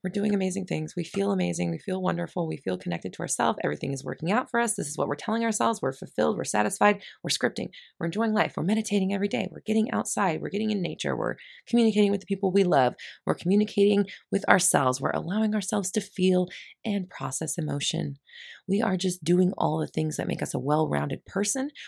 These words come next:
We're living as our ideal version now, no matter what's happening in our three D, and that's what's gonna help us become that version, okay? So if you want my help getting you to that place or helping you see the clarity or figuring out the road in front of you or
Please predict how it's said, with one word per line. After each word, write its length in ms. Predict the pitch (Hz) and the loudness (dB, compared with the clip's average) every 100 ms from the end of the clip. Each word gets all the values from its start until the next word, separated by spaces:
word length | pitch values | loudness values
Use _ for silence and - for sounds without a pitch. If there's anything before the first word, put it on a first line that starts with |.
| - | -4
We're 140 | 160 | 0
living 380 | 151 175 170 175 | 2 4 2 0
as 180 | 156 151 | -2 0
our 140 | 151 | 0
ideal 340 | 143 139 147 143 | 0 -2 -2 -2
version 400 | 131 131 127 123 | -2 -2 -2 -2
now, 280 | 143 208 214 | 0 4 4
no 100 | 175 | 2
matter 240 | 143 131 | 0 -2
what's 320 | 131 170 240 - | -2 -2 -2 -2
happening 360 | 214 208 185 | -2 0 0
in 60 | 160 | 0
our 100 | 156 | -4
three 220 | - 147 | -6 -4
D, 260 | 143 147 - - - | -4 -6 -8 -16 -6
and 140 | 156 151 | -2 0
that's 220 | 165 - | 0 -2
what's 120 | 180 | -4
gonna 160 | 165 143 | -4 -4
help 240 | 139 127 | -4 -4
us 120 | 131 | -4
become 500 | - 131 - - 123 120 | -4 -6 -6 -6 -4 -4
that 220 | - - | -8 -10
version, 360 | - - - - | -10 -8 -8 -6
okay? 360 | - 170 175 - - - | 0 2 2 -4 -14 2
So 360 | - 160 - - - _ - | 6 6 6 -12 -20 _ -4
if 180 | 190 180 | -4 0
you 160 | 180 | 2
want 200 | 165 156 | 4 4
my 220 | 156 131 123 - | 4 -2 -2 6
help 260 | 202 220 - _ - _ _ 139 | 8 8 4 _ -20 _ _ -10
getting 380 | 131 170 202 226 | 4 4 6 2
you 160 | 233 233 | 0 0
to 80 | |
that 180 | 226 233 | 0 0
place 320 | - 240 226 | 0 0 2
or 80 | - | 2
helping 340 | 147 175 165 160 | 2 -2 -2 -4
you 120 | 151 | -4
see 140 | - | -4
the 100 | 151 | -4
clarity 580 | - - 226 233 233 233 | -4 0 2 2 2 2
or 140 | 147 | 2
figuring 500 | 139 - 139 143 151 | 0 -4 -4 -2 -2
out 160 | 139 135 - | -6 -6 -6
the 80 | |
road 360 | 127 139 240 240 | 0 2 4 2
in 140 | 226 | 0
front 200 | 208 220 | -2 -2
of 120 | 226 220 | -2 -4
you 240 | 233 226 | -2 0
or 240 | 185 131 | 0 0